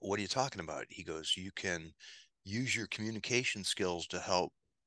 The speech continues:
protect and promote nature." I said, "Get outta here." He said, "Yeah, it's a whole thing." And he goes, "Doctor John Birdie, my professor, he's a big advocate, eh, of that." And so I immediately said, "Give me his number."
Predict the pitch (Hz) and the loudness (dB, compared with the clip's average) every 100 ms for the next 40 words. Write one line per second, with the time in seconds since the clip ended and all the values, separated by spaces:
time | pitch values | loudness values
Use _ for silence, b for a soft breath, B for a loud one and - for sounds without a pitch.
0 | _ 104 - 98 95 - 98 90 - 95 | _ -2 2 4 2 2 0 -2 -6 0
1 | 92 92 85 95 117 - - - - - | 2 0 2 4 4 2 0 -6 -14 -20
2 | - - - - - 127 156 139 135 139 | -20 -12 -2 -2 4 4 6 4 2 -2
3 | 139 135 135 B B B - - 104 156 | -4 -6 -8 B B B -2 0 6 6
4 | 196 143 - - 101 120 113 151 170 98 | 6 2 -2 -2 2 2 2 4 4 4
5 | 92 98 92 90 - 95 - 113 101 107 | -2 0 0 0 4 4 4 0 0 0
6 | 107 113 139 104 90 - 131 139 113 90 | 2 2 2 0 0 0 0 2 2 -2
7 | 101 110 - B B B - 117 101 104 | -2 -2 -2 B B B 2 4 10 12
8 | 120 120 - 104 87 - - 95 92 - | 12 8 2 4 4 2 0 2 2 4
9 | 90 80 82 65 - B B B B - | 2 6 6 6 0 B B B B 0
10 | 92 85 85 - - 82 80 78 80 98 | 2 2 0 0 4 4 4 4 2 0
11 | 101 104 95 - 92 85 107 104 107 101 | 0 0 2 4 2 2 0 2 2 2
12 | 92 104 117 - - | 0 -2 -6 -8 -10